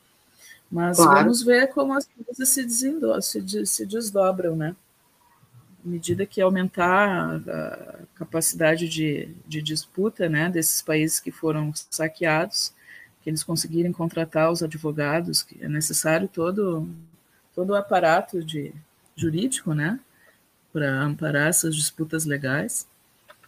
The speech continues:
Speaker 1: E isso ainda vai dar muito pano pra manga. Eu acho que ainda em vida a gente vai ver algumas devoluções, <laughs> nós aqui.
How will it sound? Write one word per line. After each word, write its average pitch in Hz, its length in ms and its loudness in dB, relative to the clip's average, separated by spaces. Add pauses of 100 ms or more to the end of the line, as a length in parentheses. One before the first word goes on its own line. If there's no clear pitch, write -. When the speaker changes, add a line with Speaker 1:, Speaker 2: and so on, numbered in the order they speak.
(320)
Speaker 1:
E 160 600 0
isso 175 200 0
ainda 220 200 2
vai 226 160 2
dar 214 160 4
muito 214 280 2
pano 220 240 2
pra 240 160 -4
manga. 208 300 2
Eu 151 40 2
acho 175 180 2
que - 80 -4
ainda 208 240 2
em 226 120 6
vida 202 320 2
a 240 40 2
gente 240 240 0
vai 247 200 2
ver 247 100 2
algumas 233 380 2
devoluções, 240 1120 4
<laughs> - 20 -6
nós 170 360 2
aqui. 156 340 -4